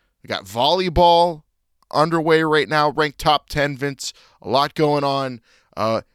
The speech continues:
Heather Lyke has created a powerhouse athletic department. Sports all up and down. Amazing at Pitt. This time of year is always very cool because Pitt is in a title hunt,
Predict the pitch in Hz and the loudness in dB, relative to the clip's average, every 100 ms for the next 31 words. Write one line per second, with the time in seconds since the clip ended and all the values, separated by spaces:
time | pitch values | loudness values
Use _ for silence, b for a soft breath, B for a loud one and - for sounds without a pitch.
0 | _ 135 143 156 147 147 147 - - _ | _ -2 0 2 2 0 0 -8 -20 _
1 | 127 135 - 147 143 147 143 113 - - | -6 -6 -6 -4 -2 -2 -6 -8 -6 -2
2 | 160 151 131 143 147 - - - 139 - | 0 0 -2 0 0 -2 -6 -2 -2 2
3 | 170 180 - - 139 123 127 - - _ | 0 0 -6 -4 -2 -2 -6 -12 -18 _
4 | _ _ - - 175 180 - 170 165 170 | _ _ -16 -8 -2 -2 0 2 2 2
5 | - 135 147 156 151 135 120 _ _ _ | -2 -6 -2 -2 -2 -6 -14 _ _ _
6 | - 113 156 160 127 127 - - 127 - | -10 -4 -2 -2 -4 -6 -6 -4 -4 -6
7 | _ _ _ _ 151 - 196 202 175 156 | _ _ _ _ -8 -4 -2 -2 -2 -4
8 | 170 120 120 - _ _ _ 147 196 233 | -6 -6 -12 -14 _ _ _ 2 2 2
9 | 156 113 120 131 117 - 117 113 107 b | -2 -4 -4 -4 -4 -6 -4 -4 -6 b
10 | b - - 120 - 151 143 - 147 131 | b -16 -12 -10 -8 -8 -8 -8 -6 -6
11 | - - _ _ _ 123 117 - _ _ | -8 -14 _ _ _ -10 -10 -12 _ _
12 | _ 110 110 - 135 147 131 107 - 151 | _ -12 -12 -8 -4 -4 -4 -10 -10 -10
13 | 139 - | -8 -12